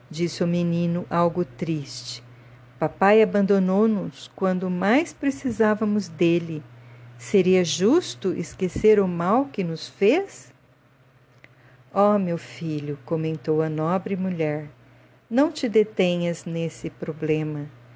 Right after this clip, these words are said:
Por que alimentar rancor contra o homem que te deu a vida? Como condená-lo,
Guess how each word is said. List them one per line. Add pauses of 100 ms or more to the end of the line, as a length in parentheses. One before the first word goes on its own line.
(340)
Por
que
alimentar
rancor
contra
o
homem
que
te
deu
a
vida? (1000)
Como
condená-lo,